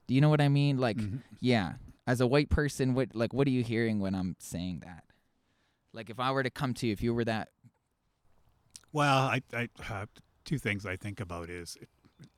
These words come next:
Speaker 2: it sounds to me like a cop-out almost. It's, you know, because, you know, somebody didn't call it out as racism.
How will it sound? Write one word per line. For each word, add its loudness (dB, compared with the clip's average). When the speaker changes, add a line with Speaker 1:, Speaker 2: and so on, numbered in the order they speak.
Speaker 2:
it -16
sounds -6
to -12
me -8
like -12
a -16
cop-out -8
almost. -12
It's, -8
you -14
know, -14
because, -10
you -16
know, -14
somebody -10
didn't -12
call -12
it -10
out -10
as -16
racism. -12